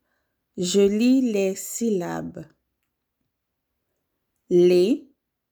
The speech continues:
té, ché, gué,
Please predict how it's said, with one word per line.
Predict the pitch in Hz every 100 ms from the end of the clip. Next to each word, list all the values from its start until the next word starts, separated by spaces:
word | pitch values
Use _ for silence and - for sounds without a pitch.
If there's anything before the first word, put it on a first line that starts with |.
| _ _ _ _ _ _ _
té, | - 208 190 277 - _ _ _ _ _ _ _ _ _ _ _ _
ché, | - - 214 190 214 294 - _ _ _ _ - - - - - - -
gué, | 170 165 196 190 202 302 -